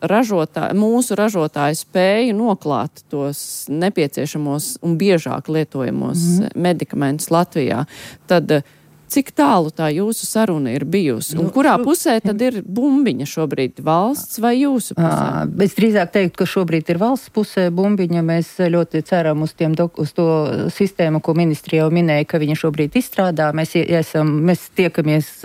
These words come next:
Speaker 2: regulāri ar ministriju, lai šīs lietas ap-, a, tāda sadarbība notiek. Tas, kas no mums pu-, no mūsu puses būtu ļoti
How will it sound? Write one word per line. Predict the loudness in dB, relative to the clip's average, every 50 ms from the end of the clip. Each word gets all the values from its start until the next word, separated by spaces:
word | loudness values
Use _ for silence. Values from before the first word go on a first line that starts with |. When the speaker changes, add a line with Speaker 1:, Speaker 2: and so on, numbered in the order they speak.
| 0 2
Speaker 2:
regulāri | 2 0 0 0 0 0 0 0 0 0 -2 -4
ar | -2
ministriju, | 0 0 0 2 0 -2 -4 -8 -8 -6 -4 -2 -2
lai | 0 -2 -2
šīs | -2 -4 -4 -2 0
lietas | 0 0 0 0 0
ap-, | -2 -2 0 -2
a, | -2 -2 -2 -4 -6 -6 -14 -6 -2
tāda | 0 0 0 0 0
sadarbība | 0 0 0 0 0 0 0 2
notiek. | 2 2 2 2 0 -2 -4 -2
Tas, | -2 -2 -2 0
kas | -4 -2 0
no | 2 2
mums | 4 2 2 0 -2 -4
pu-, | -6 -4 -2 0
no | 0 2 2
mūsu | 2 0 0 -2
puses | -4 -4 -4 -4 -6 -10 -6
būtu | -4 -4 -4 -2 -4 -4 -2
ļoti | 0 0 0 0 -2 _ _ -4 -2 0 0 0 -2